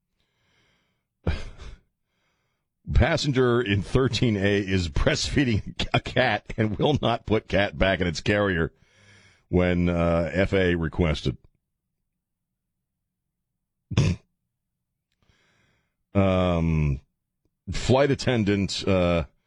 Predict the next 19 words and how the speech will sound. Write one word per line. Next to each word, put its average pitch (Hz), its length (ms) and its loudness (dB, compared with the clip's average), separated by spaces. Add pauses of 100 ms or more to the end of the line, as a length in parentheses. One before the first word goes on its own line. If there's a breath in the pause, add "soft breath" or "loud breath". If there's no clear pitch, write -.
(520)
Ainsley 110 400 2
Elizabeth 85 760 -2 (720)
did 95 180 2
a 87 60 -2
TikTok 87 480 -2
video. 69 500 -2 (920 soft breath)
Oh, 143 280 2
and 123 120 2
it 143 80 0
was 117 180 0
a 104 100 2
hairless 123 440 0
cat. 65 340 -2 (640)
It's - 100 -6
one 131 180 2
of 110 60 0
them 98 120 -4
hairless 110 420 -2
cats. 104 500 -4